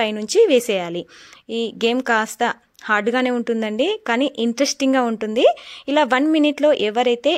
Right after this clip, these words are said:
ఎక్కువగా స్ట్రాస్ వేస్తారో వారే ఈ కిట్టి పార్టీ గేమ్ విన్నర్ అన్నమాట. మనం ఈ గేమ్ వన్ మినిట్ అయిపోయిన తర్వాత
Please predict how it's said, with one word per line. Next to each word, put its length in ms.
ఎక్కువగా 460
స్ట్రాస్ 440
వేస్తారో 460
వారే 320
ఈ 100
కిట్టి 300
పార్టీ 200
గేమ్ 180
విన్నర్ 300
అన్నమాట. 340
మనం 160
ఈ 40
గేమ్ 160
వన్ 180
మినిట్ 280
అయిపోయిన 400
తర్వాత 340